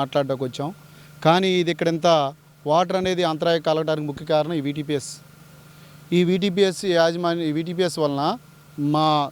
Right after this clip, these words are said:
సరౌండింగ్లో ఉన్నటువంటి అందరం కూడా, చుట్టూ ఉన్న పన్నెండు గ్రామాల ప్రజలందరం కూడా భూములు కోల్పోయాం. వాళ్ళ యొక్క అవసరాల కోసం మా సర్వస్వాన్ని కూడా వాళ్ళకి అప్పచెప్పాం.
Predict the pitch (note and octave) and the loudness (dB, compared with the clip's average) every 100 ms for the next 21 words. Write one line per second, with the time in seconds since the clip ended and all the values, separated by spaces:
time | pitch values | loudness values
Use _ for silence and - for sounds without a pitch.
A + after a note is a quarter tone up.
0 | - - E3 F3 F#3 F#3 F3 E3 D#3+ D3+ | -8 -4 0 0 0 0 0 0 -2 -2
1 | D3+ D3 D3 D#3 D#3+ D3 D#3 G#3 - - | -2 -2 -2 -2 -2 0 0 0 -4 -20
2 | - - D3+ F#3+ F3 E3+ D#3+ D3+ D#3+ E3 | -20 -14 -4 0 0 0 0 0 -2 0
3 | D3+ D3+ D3 C#3+ C#3+ C#3+ C#3+ C#3+ D3 D#3 | 0 0 -2 -2 -2 -2 -2 -2 -2 0
4 | C#3+ D#3+ D3+ C#3+ B2+ C3 A#2+ A#2+ - - | -2 -2 -2 -2 -2 -4 -4 -8 -20 -20
5 | - - - - C#3+ D#3 E3 E3 D3+ D3 | -20 -20 -20 -6 2 4 4 0 0 0
6 | E3+ F3+ F3+ E3 D3+ F#3+ A#3+ - - - | 0 0 0 -2 -2 -2 -4 -8 -20 -6
7 | D#3 D#3+ D#3+ E3 F#3+ F#3 F#3 F3+ F#3 D#3 | -2 0 0 0 0 0 -2 0 2 2
8 | C#3+ C#3 C#3+ C3 C3 | 0 -4 -6 -6 -8